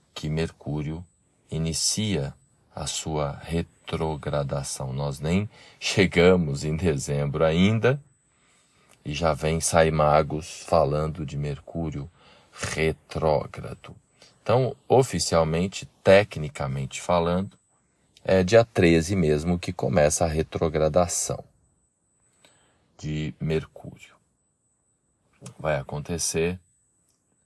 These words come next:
ali no grau oito de Capricórnio. Então, quando Mercúrio chegar ao grau oito de Capricórnio,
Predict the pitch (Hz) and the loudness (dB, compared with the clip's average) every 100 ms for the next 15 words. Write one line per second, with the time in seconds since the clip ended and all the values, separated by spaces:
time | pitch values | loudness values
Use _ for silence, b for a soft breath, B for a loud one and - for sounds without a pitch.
0 | _ _ _ - 78 80 82 85 76 82 | _ _ _ -6 -4 -2 -2 -2 2 6
1 | 82 85 82 _ _ - 90 98 95 85 | 8 8 2 _ _ 2 6 8 6 4
2 | - - - - - _ _ _ _ - | -6 -12 -12 -16 -20 _ _ _ _ -16
3 | - 82 82 87 90 _ _ _ _ _ | -8 -2 -2 -2 -8 _ _ _ _ _
4 | _ _ _ - - 139 139 - 101 - | _ _ _ 0 6 6 4 -4 -4 -4
5 | - 73 - - - - _ _ _ _ | -6 -6 -6 -14 -20 -20 _ _ _ _
6 | _ _ _ _ _ - 78 76 92 98 | _ _ _ _ _ -12 -10 -2 0 2
7 | 101 90 - 78 73 - 143 131 101 113 | 0 0 -2 -4 0 2 2 4 6 8
8 | 139 110 80 80 85 92 87 85 - - | 6 2 2 6 8 8 6 6 2 -10
9 | - - - 95 - 82 80 73 95 | -4 -2 0 -2 4 8 8 6 -2